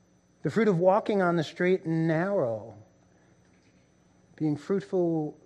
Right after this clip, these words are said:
in our relationships with other people.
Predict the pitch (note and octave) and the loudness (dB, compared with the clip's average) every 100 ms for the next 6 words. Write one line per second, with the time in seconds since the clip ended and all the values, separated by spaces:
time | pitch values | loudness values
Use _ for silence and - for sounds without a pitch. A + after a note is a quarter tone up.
0 | _ _ _ _ _ _ D3+ D#3 D3 D3 | _ _ _ _ _ _ -4 -2 -2 0
1 | D#3 F3 D3+ C#3 C3+ A#2+ C#3 C3 C3+ C3 | -2 -2 -6 -6 -8 -8 -10 -8 -6 -8
2 | - F#3+ G#3 - A2+ - | -10 -14 -12 -16 -16 -20